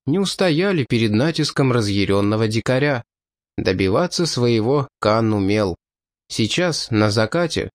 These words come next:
женщины расположились чуть в стороне от палаток. В круглом армейском котле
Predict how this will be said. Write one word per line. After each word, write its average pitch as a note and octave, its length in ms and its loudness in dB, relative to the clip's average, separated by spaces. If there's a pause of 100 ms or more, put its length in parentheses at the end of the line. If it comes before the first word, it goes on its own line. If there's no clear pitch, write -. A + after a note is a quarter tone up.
(140)
женщины F3+ 580 0
расположились D3+ 840 0
чуть F#3 260 -2
в - 60 -8
стороне C3+ 480 0
от - 240 -4
палаток. G2+ 600 0 (340)
В - 100 -18
круглом E3+ 500 0
армейском C#3+ 600 0
котле C3+ 460 0